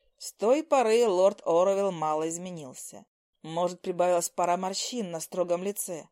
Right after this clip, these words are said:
с высокомерным взглядом голубых глаз.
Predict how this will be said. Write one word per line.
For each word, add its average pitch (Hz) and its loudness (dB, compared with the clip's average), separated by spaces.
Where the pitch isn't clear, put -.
с - -16
высокомерным 240 0
взглядом 220 0
голубых 214 0
глаз. 170 -6